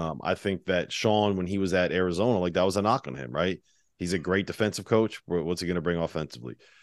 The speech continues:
Both of these guys have really opened it up. Sean uh, if you listen to him tell it, I don't know, maybe, maybe this is real, maybe it's not, maybe he just knows the pieces that he has here. But he said while he was working with us, he was able to just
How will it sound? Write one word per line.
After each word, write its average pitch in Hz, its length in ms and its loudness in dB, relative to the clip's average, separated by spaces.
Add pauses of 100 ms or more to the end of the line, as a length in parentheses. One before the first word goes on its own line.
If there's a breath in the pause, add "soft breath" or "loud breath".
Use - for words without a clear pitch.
(180 soft breath)
Both 127 180 8
of 131 60 -4
these 131 140 6
guys 110 220 8
have 90 120 0
really 92 200 2
opened 78 260 -4
it 71 100 -4
up. 64 140 -6
Sean 120 580 4 (460)
uh, 90 380 4
if 95 120 -4
you 104 80 0
listen 120 280 4
to 104 60 2
him 107 140 2
tell 113 260 6
it, 110 100 4
I 95 80 6
don't 95 120 2
know, 95 400 0 (460)
maybe, 98 400 2
maybe 95 220 0
this 92 160 -4
is 90 60 -6
real, 107 180 6
maybe 95 180 2
it's 87 100 -2
not, 98 140 4
maybe 90 220 2
he 82 40 -6
just 82 160 -4
knows 87 200 0
the 82 80 -2
pieces 85 280 -6
that 85 120 4
he 78 100 -2
has 85 220 2
here. 110 180 2
But 82 140 -2
he 85 60 -4
said 87 280 0 (320 soft breath)
while 95 160 2
he 107 100 0
was 107 140 2
working 110 240 4
with 110 140 6
us, 123 160 8
he 92 80 0
was 92 120 0
able 95 220 4
to 82 40 -6
just - 260 -2